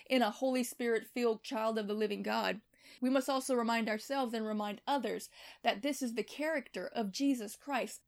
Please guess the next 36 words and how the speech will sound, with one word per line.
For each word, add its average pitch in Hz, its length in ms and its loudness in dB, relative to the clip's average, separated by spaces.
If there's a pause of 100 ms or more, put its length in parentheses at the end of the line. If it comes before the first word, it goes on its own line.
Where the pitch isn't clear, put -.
of 240 140 2
the 247 60 6
very 233 240 6
God 247 300 0
that 220 200 0
we 220 100 0
serve, 240 520 -2 (340)
that 220 220 4
people 285 440 0
need 240 360 4
to 247 140 -4
see 214 220 -2
demonstrated 202 960 -2 (380)
in 240 180 4
the 226 160 2
earth. 214 260 0
And 214 140 2
it - 100 0
starts 214 420 2
with 247 160 2
love. 269 420 0
Of 202 180 -4
course, 277 420 -2
God 285 280 2 (100)
is 247 380 2
love. 247 420 0
According 269 420 0
to 220 120 -8
Scripture, - 580 -4
He 277 180 2
is 247 140 0
the 233 80 0
very 220 260 2
Spirit - 720 -4
of 208 140 2
love. 175 240 0